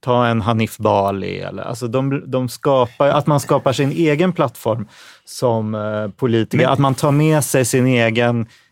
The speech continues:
Speaker 1: eh, makt i kraft av följare i sociala medier och följare av sitt personliga varumärke.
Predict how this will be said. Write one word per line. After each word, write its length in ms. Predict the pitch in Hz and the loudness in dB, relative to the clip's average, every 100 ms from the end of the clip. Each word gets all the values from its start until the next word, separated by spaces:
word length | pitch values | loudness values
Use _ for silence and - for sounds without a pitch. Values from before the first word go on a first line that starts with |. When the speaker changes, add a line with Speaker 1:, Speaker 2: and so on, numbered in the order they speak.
| - | -8
Speaker 1:
eh, 360 | 113 110 104 107 | -4 -2 -2 -2
makt 520 | 117 139 - - - | 0 0 -2 -10 -8
i 140 | 127 | -6
kraft 500 | 127 131 110 - - | -4 -2 -2 -4 -4
av 160 | 107 98 | -2 -2
följare 840 | - 143 120 101 131 170 117 - - - | -2 -2 0 0 0 2 0 -4 -10 -10
i 120 | 120 | -8
sociala 460 | 120 - 113 110 | -8 -4 -2 0
medier 420 | 117 147 143 107 101 | 0 2 0 0 -4
och 80 | |
följare 320 | - 127 120 127 | -2 0 2 2
av 60 | |
sitt 220 | - 113 | 0 -4
personliga 540 | - 113 120 107 107 104 | -4 -2 0 0 0 0
varumärke. 920 | 117 110 110 113 143 156 139 - - | 2 2 2 2 2 0 -2 -6 -12